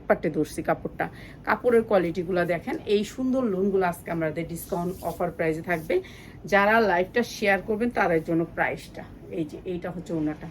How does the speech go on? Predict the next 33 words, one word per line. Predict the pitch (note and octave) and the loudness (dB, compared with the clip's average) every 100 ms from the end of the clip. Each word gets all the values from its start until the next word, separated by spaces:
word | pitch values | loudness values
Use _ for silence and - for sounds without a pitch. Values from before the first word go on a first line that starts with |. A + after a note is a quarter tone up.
| - - - - | -14 -18 -18 -6
অনেক | A#3 C4 C#4+ | -2 -2 -2
সুন্দর | - B3+ G3 F3+ | -4 -4 0 0
এটার | D#3+ D#3 | -2 -2
ওড়নাটা। | D#3 D3+ D3 D#3 - - - - | -2 -2 -4 -10 -14 -16 -18 -8
আর | E3+ - | -8 -4
এটা | G3 F#3 | -4 -4
হচ্ছে | F#3 - | -6 -10
সালোয়ারটা, | - F3+ D#3+ D#3 - - - - - - - - - - - - - - - | -4 -2 0 -2 -4 -14 -14 -16 -20 -18 -18 -18 -18 -18 -18 -18 -18 -18 -14
ঠিক | - | -8
আছে? | C#4+ C#4+ | -6 -2
প্রাইসটা | - G3+ D#4 D4+ A#3+ | -4 2 0 2 -4
সেম | - G#3+ A3 G#3 | 0 0 0 -4
থাকবে, | D#3+ B2+ E3+ - | -8 -8 -12 -6
সবগুলোর | A#3 G#3+ F3 G3+ G3+ F#3+ | -2 -2 0 0 0 0
প্রাইস | E3+ D#3+ - | -2 -2 -4
সেম | F3 D#3+ | -6 -6
থাকবে, | D#3+ B2+ - - - - - - - - | -8 -10 -14 -16 -16 -18 -18 -18 -18 -6
সবগুলা | C4 C#4 G#3 A3+ G#3+ | 2 2 4 0 0
সেম | - A3 A3 | 2 0 2
প্রাইসে | - F3+ E3+ | 0 0 2
দিয়ে | E3 F3+ | 0 0
দিব | E3 D#3+ | 2 -2
আপনাদেরকে | D#3+ F3+ E3+ E3 - - | -2 -2 -2 -2 -2 -2
এই | G3 E3 | 0 0
লোনগুলা। | E3 E3+ E3 F3+ D4 - - - - | 2 0 0 0 -2 -6 -18 -18 -4
অনেক | F#3 G#3 | -2 -2
সুন্দর | - A#3 G3 G#3 | -2 -2 0 0
লোন। | F3+ F#3+ D4+ - - - - - - - | 2 2 0 -2 -18 -18 -18 -18 -20 -14
তো | - F3 E3+ | -2 0 2
যারা | F3+ F3 | 2 4
নিতে | F3 F#3 F#3+ | 4 2 0
চান | G3 A3 | -2 0
তারা | D4+ F#3 E3 D#3 D3+ | 0 4 4 4 0